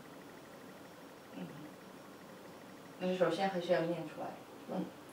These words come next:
Speaker 1: 啊，好，尊敬的易老师，随信问好，问，问好。感谢您百忙之中审阅我的求职信。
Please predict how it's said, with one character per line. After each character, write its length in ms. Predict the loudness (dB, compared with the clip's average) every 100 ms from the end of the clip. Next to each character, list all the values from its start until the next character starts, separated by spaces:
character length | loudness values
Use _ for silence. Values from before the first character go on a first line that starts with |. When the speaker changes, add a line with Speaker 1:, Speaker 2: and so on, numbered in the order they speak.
| -2
Speaker 1:
啊， 220 | 2 4 2 -2 -4 -4
好， 100 | 0
尊 180 | 6 8
敬 160 | 10 10
的 80 |
易 120 | 8 12
老 180 | 12 12
师， 300 | 8 6 6 -2 -4 4
随 120 | 8
信 240 | 10 10 10
问 120 | 10
好， 280 | 10 4 4
问， 200 | 10 10 8 0 -8 2
问 200 | 10 10
好。 420 | 10 8 8 6 2 -8 -12 -12 -4 8
感 160 | 8
谢 180 | 10 10
您 300 | 10 10 8
百 200 | 10 10
忙 240 | 12 10 8
之 120 | 4
中 360 | 4 8 8 8 0 -6
审 360 | 6 8 8 8
阅 100 | 8
我 220 | 10 12
的 160 | 10
求 220 | 8 8 8
职 300 | 6 4 4
信。 300 | 4 2